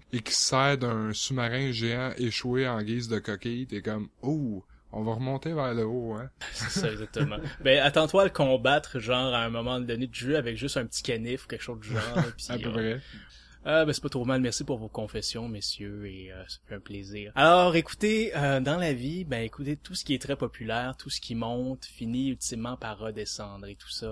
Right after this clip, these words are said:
Speaker 2: Euh, même les plus grandes franchises de, de survival horror, qu'on parle de Silent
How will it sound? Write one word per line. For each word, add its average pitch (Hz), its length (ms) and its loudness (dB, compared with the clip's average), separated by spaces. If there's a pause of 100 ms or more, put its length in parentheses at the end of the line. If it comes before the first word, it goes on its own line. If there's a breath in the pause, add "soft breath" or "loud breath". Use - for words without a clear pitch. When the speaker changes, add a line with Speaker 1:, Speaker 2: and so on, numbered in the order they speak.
(120)
Speaker 2:
Euh, 107 400 -4 (260)
même 180 300 -2
les 170 80 2
plus 139 200 -6
grandes 160 360 -2
franchises 151 920 -2
de, 110 440 -2 (220)
de 120 120 -6
survival 123 420 2
horror, 123 300 0 (120)
qu'on 117 180 -4
parle 127 240 0
de 117 80 -6
Silent 117 380 -2